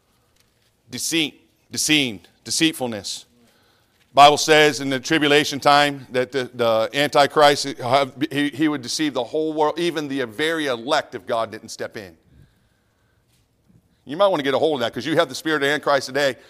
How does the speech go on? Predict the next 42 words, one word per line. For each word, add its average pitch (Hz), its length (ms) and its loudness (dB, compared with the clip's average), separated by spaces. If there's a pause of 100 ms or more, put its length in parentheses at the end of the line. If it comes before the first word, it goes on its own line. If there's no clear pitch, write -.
(120)
Antichrist 139 800 0
today, 131 260 0
and 127 100 -6
if 120 80 -8
that 143 220 0
book 165 240 -2
don't 131 180 -4
step 127 240 -4
in, 127 180 -4
you 139 140 -8
can 135 140 -14
be 135 80 -4
deceived 123 400 -8
and 113 80 -10
I 123 100 -4
can 107 140 -20
be 92 100 -16
deceived. - 540 -20 (640)
You 110 120 -8
better 139 220 6
keep 143 220 -6
the 113 80 -6
word 131 180 -2
of 123 60 -6
God 113 180 -2
in 113 220 -10
you. 82 160 -20 (1400)
First 139 260 0
Corinthians 143 380 0
chapter 139 280 2
fifteen, 143 520 -4
here's 131 200 -4
another 127 280 -2
one 123 180 -8
for 123 140 -10
today. 117 320 -8
Here's 113 160 -10
a 110 40 -12
big 120 160 -6
one 101 160 -10
for 98 140 -16
today. 87 300 -16